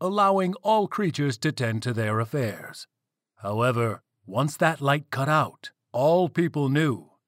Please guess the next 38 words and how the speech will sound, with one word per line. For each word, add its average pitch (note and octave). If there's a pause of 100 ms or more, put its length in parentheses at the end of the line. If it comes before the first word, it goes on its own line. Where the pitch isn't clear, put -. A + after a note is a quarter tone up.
that A2+
it C#3
was E3
only G3+
a F#3
matter E3
of D3+
time A#2 (500)
before A#2+
Bila C#3 (320)
would G#2
be A2+
hunting G#2
again. F#2+ (720)
After G3
living D#3+
this C3+
way C3+
for C3
quite A#2+
some D3
time, G#2 (260)
Kudnu, C#3 (320)
the F3+
lizard, F3 (240)
and F3
Muda, C#3 (260)
the F#3
gecko, - (180)
began A#3
to G3+
get C#3
sick -
of A2
Bila A#2+
hunting G#2+
the G2+
humans. -